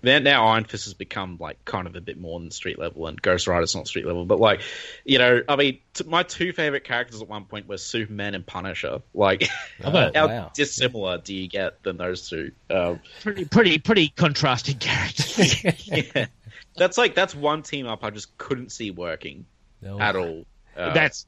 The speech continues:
Speaker 2: that's the team up when they've just run out of everything else. Like,
Speaker 1: <laughs> yeah.
Speaker 2: that's Archie versus the Punisher kind of thing. It's just,
Speaker 3: <laughs>
Speaker 2: it, it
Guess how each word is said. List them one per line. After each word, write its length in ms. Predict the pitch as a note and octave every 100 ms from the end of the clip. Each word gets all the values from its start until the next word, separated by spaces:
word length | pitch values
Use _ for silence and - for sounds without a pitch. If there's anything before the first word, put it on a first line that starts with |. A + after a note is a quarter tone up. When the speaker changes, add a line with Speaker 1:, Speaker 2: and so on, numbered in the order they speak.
| _ F3
Speaker 2:
that's 320 | D#3+ D#3+ D#3+ -
the 100 | C3
team 320 | - A#2 A2
up 160 | G2+
when 120 | G#2 F#2+
they've 120 | E2
just 220 | F2 -
run 160 | D#2+ D#2
out 160 | D2+
of 120 | D2+
everything 400 | D2+ D2+ - D2+
else. 280 | D2 C#2+ -
Like, 260 | E3 E3 -
Speaker 1:
<laughs> 20 |
yeah. 360 | D#3 - - - - C3 - - - - - -
Speaker 2:
that's 200 | F#3+ F#3
Archie 360 | D#3 - C3
versus 180 | B2 B2 -
the 80 | -
Punisher 520 | - A#2 A2 - F2 -
kind 160 | G2 F2+
of 80 |
thing. 220 | - F2 E2+
It's 160 | F2
just, 200 | A2+ B2+
Speaker 3:
<laughs> 680 | - - - B2+ - - -
Speaker 2:
it, 80 |
it 80 | D#3+